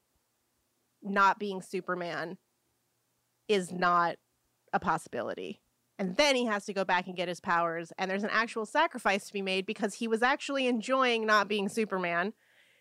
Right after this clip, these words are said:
And Lois, it means more because Lois is in love with Superman, not Clark Kent, because the only <laughs> thing she sees Clark Kent do is give up his powers. Like, they fuck when he's Superman,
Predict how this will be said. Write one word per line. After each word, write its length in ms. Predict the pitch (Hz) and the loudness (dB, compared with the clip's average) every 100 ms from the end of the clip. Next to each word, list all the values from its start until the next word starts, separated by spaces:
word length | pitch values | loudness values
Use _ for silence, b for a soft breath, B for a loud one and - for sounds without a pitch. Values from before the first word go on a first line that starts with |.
| b _ | b _
And 220 | - 214 214 | -2 0 4
Lois, 640 | 254 240 226 - - - _ _ _ _ _ | 4 6 4 0 -10 -16 _ _ _ _ _
it 120 | 240 220 | -2 2
means 340 | 240 247 233 | 2 2 2
more 240 | 214 208 | 4 4
because 300 | 202 214 226 | 4 2 0
Lois 420 | 190 175 226 254 233 | 0 2 6 6 4
is 120 | 214 | 0
in 100 | 214 | 0
love 160 | 202 | 0
with 240 | 190 196 - | 2 -2 -2
Superman, 840 | - - 339 370 320 220 196 202 208 | -12 0 4 6 6 4 4 2 2
not 240 | 226 240 | 2 2
Clark 300 | - 233 226 | 2 0 0
Kent, 240 | - 277 254 | -2 -2 -2
because 160 | 277 | -2
the 100 | 220 | 0
only 140 | 247 339 | 2 2
<laughs> 0 | |
thing 180 | 440 415 | 2 2
she 180 | - | 2
sees 200 | 392 392 | 4 2
Clark 320 | - 359 277 - | 4 2 0 0
Kent 280 | 359 349 | -2 -2
do 200 | 254 277 262 | 0 0 2
is 260 | 269 254 - | 2 2 -6
give 180 | 208 277 | 0 4
up 140 | 339 339 | 4 4
his 160 | 349 | -2
powers. 640 | - 233 226 220 220 226 - _ _ _ _ _ | 2 2 4 2 -2 -6 -14 _ _ _ _ _
Like, 160 | 277 277 | -2 2
they 120 | 381 | 2
fuck 440 | 392 - 466 466 - | 2 4 4 4 0
when 180 | 370 | -2
he's 220 | 320 339 285 | 0 -2 -4
Superman, 760 | - 359 381 214 165 117 107 | -2 0 2 0 0 -4 -8